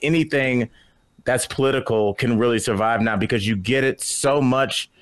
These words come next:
Like, everybody's, like, telling me to watch The West Wing. I'm like, could The West Wing possibly be as dramatic as our real presidential situation?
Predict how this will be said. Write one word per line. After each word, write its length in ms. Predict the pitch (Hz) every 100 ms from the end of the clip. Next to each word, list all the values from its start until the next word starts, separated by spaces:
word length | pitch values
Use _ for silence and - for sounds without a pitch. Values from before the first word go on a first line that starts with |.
| - -
Like, 200 | 156 151
everybody's, 400 | 139 151 180 165
like, 140 | 160 -
telling 240 | 165 151
me 160 | 143 135
to 160 | -
watch 260 | 131 135 135
The 80 | 117
West 280 | 107 139 139
Wing. 160 | 123
I'm 100 | 120
like, 240 | 127 120 - - -
could 160 | - 175
The 80 | 165
West 300 | 143 208 196
Wing 240 | 196 190
possibly 540 | 151 160 170 - 156 143
be 180 | 156
as 100 | 151
dramatic 460 | 131 127 135 123 120
as 160 | 123 123
our 220 | 123 113
real 340 | 131 135 120
presidential 580 | - 127 113 117 113 107
situation? 560 | - 90 92 78 -